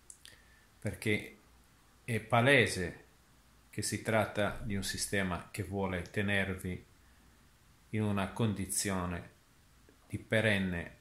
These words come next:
schiavitù. Perché tutti i brevetti della free energy, quella vera, non parlo dell'eolico o del fotovoltaico, esistente ormai da decenni, da svariati decenni, decenni,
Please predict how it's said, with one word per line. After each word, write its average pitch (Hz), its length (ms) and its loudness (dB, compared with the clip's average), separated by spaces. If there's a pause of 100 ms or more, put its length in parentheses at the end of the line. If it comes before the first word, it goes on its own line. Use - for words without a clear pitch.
(120)
schiavitù. 85 680 -6 (1500)
Perché - 520 0
tutti 143 380 -2
i 110 60 2
brevetti 101 640 2
della 95 240 -2
free 107 340 0
energy, 87 420 -2
quella 87 260 -4
vera, 87 340 -2
non 85 220 -6
parlo 90 560 -2
dell'eolico 87 720 -4
o 85 40 -6
del 87 160 -6
fotovoltaico, 85 960 -8 (840)
esistente 127 560 2
ormai 113 240 6
da 95 140 0
decenni, 90 720 -2 (500)
da - 100 -6
svariati 104 560 2
decenni, 82 560 -6 (600)
decenni, 85 540 -4